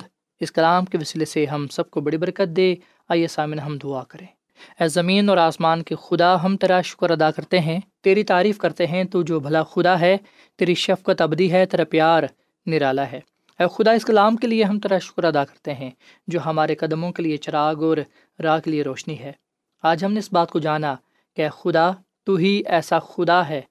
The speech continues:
جس نے آسمان و زمین کو پیدا کیا ہے۔ بے شک انسان بار بار یہ بھولتا رہا ہے، بہت سے لوگوں نے تیرے نام کا انکار کیا ہے، پر اے خدا، آسمان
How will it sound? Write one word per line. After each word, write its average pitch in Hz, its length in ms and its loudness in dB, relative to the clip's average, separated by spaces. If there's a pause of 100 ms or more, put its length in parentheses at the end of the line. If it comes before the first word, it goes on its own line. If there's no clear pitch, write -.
(100)
جس 165 300 -6
نے 156 220 -4 (280)
آسمان 165 680 2
و 170 60 -4
زمین 156 440 -6
کو 156 100 -6
پیدا 139 300 -6
کیا 139 360 -10
ہے۔ 147 80 -14 (140)
بے 170 140 2
شک 190 360 -2 (140)
انسان 175 680 2
بار 165 280 4
بار 170 440 4 (220)
یہ 170 200 2
بھولتا 165 440 -2
رہا 170 340 0
ہے، 180 180 2 (100)
بہت 170 260 0
سے 185 140 -2
لوگوں 170 400 2
نے 185 220 0 (220)
تیرے 170 180 2
نام 170 360 2
کا 175 100 -2
انکار 160 420 0
کیا 180 360 0
ہے، 165 120 -4 (180)
پر 170 100 0
اے 170 160 2
خدا، 175 380 2 (240)
آسمان 175 800 2